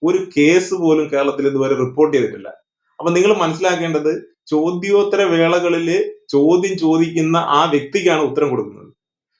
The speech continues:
അല്ലെന്നുണ്ടെങ്കിൽ ഇവര് മൈത്രേയനെ വിളിക്കണ്ടല്ലോ. ഈ ചോദ്യം ചോദിക്കുന്ന ആളെ ഒരു ടി വി, അല്ലെ, സോറി, ടി വി അല്ല, മൊബൈൽ on ആക്കി വെച്ചിട്ട് അവർക്ക് അവരുടേതായിട്ടുള്ള ഇഷ്ടത്തിന് ഈ ചോദ്യം ചോദിക്കുന്ന ആൾ അതിനുള്ള മറുപടി അങ്ങ് പറഞ്ഞാൽ പോരെ? എന്തിനാണ് മൈത്രേയനെ വിളിച്ചു വെച്ച് ഈ രീതിയിൽ ചോദിച്ച്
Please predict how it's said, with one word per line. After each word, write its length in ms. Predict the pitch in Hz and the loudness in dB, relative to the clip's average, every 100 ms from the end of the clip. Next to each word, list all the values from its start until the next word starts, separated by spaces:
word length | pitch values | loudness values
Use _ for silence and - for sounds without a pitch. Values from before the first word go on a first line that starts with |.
| _ - | _ -10
അല്ലെന്നുണ്ടെങ്കിൽ 600 | 113 131 156 160 170 180 | -4 0 0 0 0 0
ഇവര് 160 | 170 185 | 0 0
മൈത്രേയനെ 480 | 156 151 175 180 | 0 0 0 2
വിളിക്കണ്ടല്ലോ. 540 | 165 151 160 147 123 123 | 2 0 0 0 0 0
ഈ 80 | 139 | 2
ചോദ്യം 300 | 143 160 175 | 2 4 2
ചോദിക്കുന്ന 360 | 170 165 175 | 2 0 0
ആളെ 220 | 160 160 170 | 2 2 2
ഒരു 120 | 160 | 0
ടി 180 | 156 151 | 2 2
വി, 160 | 165 170 - | 2 0 -4
അല്ലെ, 240 | 139 131 - | -4 -4 -6
സോറി, 220 | 120 - - - | -10 -12 -12 -6
ടി 40 | |
വി 140 | 135 156 | -2 0
അല്ല, 140 | 151 | 0
മൊബൈൽ 340 | 151 139 165 170 | 0 2 2 0
on 160 | 151 | -2
ആക്കി 240 | 156 151 156 | -2 -2 0
വെച്ചിട്ട് 360 | 135 139 120 127 - _ - _ 98 | 0 -2 -6 -8 -10 _ -20 _ -6
അവർക്ക് 320 | 92 123 165 | -4 0 2
അവരുടേതായിട്ടുള്ള 640 | 156 170 185 185 202 208 | 2 2 0 0 -2 -2
ഇഷ്ടത്തിന് 420 | 202 208 214 214 | -2 -2 0 0
ഈ 160 | 208 208 | 0 0
ചോദ്യം 340 | 196 190 220 | 0 0 2
ചോദിക്കുന്ന 360 | 214 214 214 214 | 4 4 2 -2
ആൾ 140 | 208 | -2
അതിനുള്ള 280 | 208 208 220 | -2 -2 -2
മറുപടി 360 | 202 185 214 226 | 0 0 2 2
അങ്ങ് 140 | 214 | 0
പറഞ്ഞാൽ 260 | 180 180 151 | -2 -4 -4
പോരെ? 200 | 113 95 - _ _ - | -4 -6 -18 _ _ -8
എന്തിനാണ് 460 | 135 147 190 208 208 | -4 0 2 2 0
മൈത്രേയനെ 480 | 170 160 185 214 202 | 0 0 2 2 2
വിളിച്ചു 280 | 185 180 | 0 0
വെച്ച് 240 | 185 180 180 175 - _ - | -2 0 -2 -2 -12 _ -4
ഈ 60 | 170 | 0
രീതിയിൽ 300 | 170 180 170 | 0 0 -2
ചോദിച്ച് 400 | 156 160 160 160 | 0 0 0 2